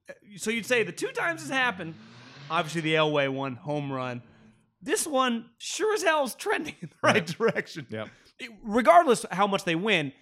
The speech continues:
Speaker 1: it's the right move. One guy's on a fucking practice squad. The other guy just beat the defending, uh,
Speaker 2: N F C
Speaker 1: you know,
Speaker 2: champions.
Speaker 1: N F C champions, and, and kinda just did it himself.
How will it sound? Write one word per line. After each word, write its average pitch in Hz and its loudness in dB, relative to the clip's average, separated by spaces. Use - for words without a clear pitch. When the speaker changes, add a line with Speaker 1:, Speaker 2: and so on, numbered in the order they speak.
Speaker 1:
it's 226 0
the 156 0
right 160 6
move. 165 4
One 180 2
guy's 160 2
on 147 -4
a 123 -8
fucking 165 -4
practice 170 -2
squad. 135 -4
The 165 4
other 208 4
guy 160 4
just 131 -8
beat 165 -2
the 151 -2
defending, 143 0
uh, 131 0
Speaker 2:
N 123 -8
F 110 -10
C 165 -10
Speaker 1:
you 151 0
know, 135 0
Speaker 2:
champions. 113 -4
Speaker 1:
N 185 2
F 170 2
C 190 2
champions, 135 2
and, 165 -4
and 143 -6
kinda 190 2
just 135 -8
did 156 2
it 135 -4
himself. - 0